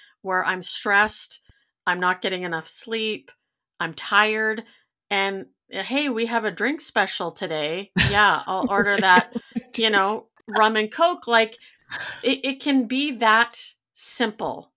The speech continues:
Speaker 1: And you
Speaker 2: Mm-hmm.
Speaker 1: often, I hear a lot of people in long-term recovery that aren't necessarily doing what they need to keep that foundation strong.
Speaker 2: Mm-hmm.
Speaker 1: When
Speaker 2: Mm-hmm.
Speaker 1: they talk about,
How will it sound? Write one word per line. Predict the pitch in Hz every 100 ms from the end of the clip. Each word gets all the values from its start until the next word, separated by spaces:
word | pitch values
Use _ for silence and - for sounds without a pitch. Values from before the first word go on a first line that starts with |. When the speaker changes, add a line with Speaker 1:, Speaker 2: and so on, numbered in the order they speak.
| _
Speaker 1:
And | 202 151
you | 151
Speaker 2:
Mm-hmm. | 147
Speaker 1:
often, | 208 220 - 214 202 -
I | 180 190
hear | 202 190
a | 180
lot | 170 175 269
of | 285 -
people | 208 185 170 160
in | - 190 185
long-term | 175 170 175 - 175 170 170 - -
recovery | 165 208 214 202
that | 170 175
aren't | 196 196 - _
necessarily | 190 180 196 - 190 175
doing | 170 180 180
what | 170
they | 180
need | 170 170 175 -
to | -
keep | - 180
that | 170 -
foundation | 170 165 202 269 254 226
strong. | - 185 170 175
Speaker 2:
Mm-hmm. | 156 151 147 151 - 165
Speaker 1:
When | 160 156
Speaker 2:
Mm-hmm. | 151
Speaker 1:
they | 208
talk | 226 262 285
about, | 233 196 -